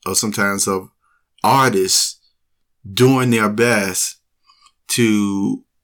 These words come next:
put their works out there. And then somebody else who got the,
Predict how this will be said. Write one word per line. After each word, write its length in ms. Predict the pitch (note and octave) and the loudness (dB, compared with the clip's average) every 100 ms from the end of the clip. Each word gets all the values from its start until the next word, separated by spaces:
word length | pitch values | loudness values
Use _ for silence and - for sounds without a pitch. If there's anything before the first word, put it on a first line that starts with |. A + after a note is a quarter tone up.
| _ | _
put 220 | - B2 | -2 0
their 180 | B2 A#2 | 4 2
works 500 | G#2 A#2+ C#3 - - - _ _ | 4 2 2 -2 -10 -12 _ _
out 280 | - - C#3+ | -4 -4 -4
there. 380 | F#2+ F#2 F2+ F2+ _ _ _ _ _ _ _ _ _ _ _ - | -6 -4 -6 -10 _ _ _ _ _ _ _ _ _ _ _ -4
And 180 | A2 G#2 | -2 2
then 520 | A#2 A2+ A#2 A2 G#2 - - _ - | 4 4 2 0 -4 -10 -20 _ -4
somebody 560 | - C3+ C3 B2 A#2+ | 2 4 4 4 4
else 220 | B2+ B2+ | 2 2
who 180 | - A2 | 0 0
got 360 | G2+ G#2+ G#2 - | 2 2 2 -2
the, 400 | G#2+ G2+ G2+ | -4 -4 -6